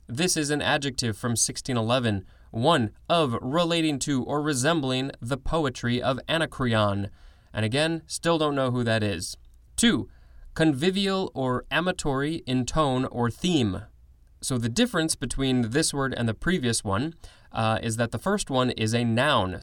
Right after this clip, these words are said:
So it's an actual, uh, song or, or lyric, uh, that is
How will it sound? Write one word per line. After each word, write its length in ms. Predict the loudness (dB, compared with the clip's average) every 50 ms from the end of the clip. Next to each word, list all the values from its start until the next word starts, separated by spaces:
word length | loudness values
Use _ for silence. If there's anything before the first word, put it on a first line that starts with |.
| -12 -8
So 220 | -6 -4 -2 -2
it's 160 | -2 -2 -2
an 100 | -2 -2 0
actual, 680 | -2 -2 -2 -4 -4 -2 0 2 2 4 2 2 0 0
uh, 180 | 0 0 0 0
song 520 | -2 -2 0 2 4 4 4 4 2 0
or, 420 | -2 -2 -2 0 2 2 0 0 -2
or 160 | -2 -4 -2
lyric, 500 | -2 0 0 0 0 0 -2 -4 -6 -12 -20 -20 -20 -20 -20 -20 _ -6
uh, 200 | -2 0 2 2 2
that 220 | 2 2 2 2
is 240 | 2 0 0 0 -2